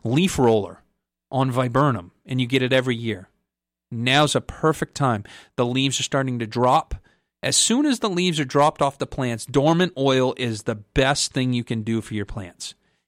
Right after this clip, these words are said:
It will knock out all the eggs that were on those stems for next year. And it's very environmentally friendly. And, you know,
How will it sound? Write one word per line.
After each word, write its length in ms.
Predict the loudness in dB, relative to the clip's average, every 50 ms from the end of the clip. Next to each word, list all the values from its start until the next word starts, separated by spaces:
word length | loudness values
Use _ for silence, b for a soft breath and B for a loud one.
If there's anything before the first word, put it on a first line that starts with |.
| _
It 100 | -2 -2
will 160 | 0 2 2 0
knock 340 | 2 2 0 0 0 2
out 240 | 2 2 2 2 -2 _
all 420 | -2 0 2 4 4 6 4 4
the 220 | 2 0 -2 -4 -2
eggs 320 | -2 0 0 -2 -2 -4 -4
that 160 | -4 -4 -4
were 200 | -6 -6 -4 0
on 240 | 2 2 2 2 2
those 160 | 0 0 0
stems 360 | 0 -2 -2 -2 -2 -2 -4
for 160 | -4 -4 -4 -2
next 340 | -2 -2 -4 -4 -6 -6
year. 200 | -6 -8 -8 -10 _ _ _ _ _ _ _ _ _ -6
And 160 | -2 0 0
it's 80 | 0 -2
very 400 | -4 0 2 2 4 4 4 2
environmentally 640 | 2 2 2 2 2 2 0 0 -2 -2 -4 -4
friendly. 540 | -4 -4 -6 -6 -6 -6 -8 -10 -12 -14 _ _ _ _ _ _ _ _ _ _ _ _ _ _ _ -2
And, 520 | 0 2 2 4 4 2 2 0 -2 -4 -4
you 120 | -2 -2
know, 220 | 0 0 -2 -4